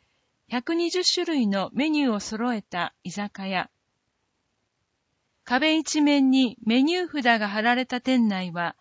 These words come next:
地元のお客さんで賑わう。チェーン店として三十三年前に開店したが、十五年前に独立。座敷を合わせると六十五席以上あり、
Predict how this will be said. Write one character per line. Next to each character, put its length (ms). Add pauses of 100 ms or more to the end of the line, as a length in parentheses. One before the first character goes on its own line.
(380)
地 100
元 300
の 180
お 60
客 240
さ 240
ん 60
で 120
賑 340
わ 180
う。 80 (840)
チ 140
ェ 140
ー 60
ン 40
店 260
と 140
し 180
て 260 (260)
三 320
十 180
三 300
年 260
前 220
に 180
開 260
店 220
し 100
た 140
が、 240 (400)
十 240
五 140
年 260
前 200
に 140
独 300
立。 440 (1200)
座 160
敷 380
を 80
合 100
わ 140
せ 160
る 100
と 400
六 300
十 180
五 140
席 320
以 40
上 280
あ 100
り、 240